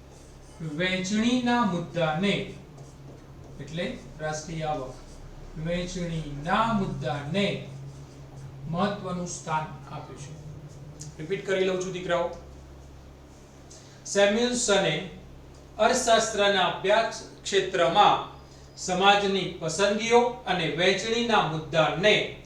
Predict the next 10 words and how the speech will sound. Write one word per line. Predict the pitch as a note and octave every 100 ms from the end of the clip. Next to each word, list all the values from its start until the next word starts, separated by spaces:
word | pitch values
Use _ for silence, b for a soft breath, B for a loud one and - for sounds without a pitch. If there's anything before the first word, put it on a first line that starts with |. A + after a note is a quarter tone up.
| D3
મહત્વનું | D#3 G#3+ A3 G3+ G3 F#3+
સ્થાન | - E3 D#3
આપ્યું | C#3+ C3+
છે. | - - - - - - - - G3+
એ | G#3+
જ |
રીતે | A3 A3+ A3 A3+ - - - - - - - -
વિભાગ | F#3 F#3+ G#3+ G#3 G3+
બી | G#3+
નો | G3+ G3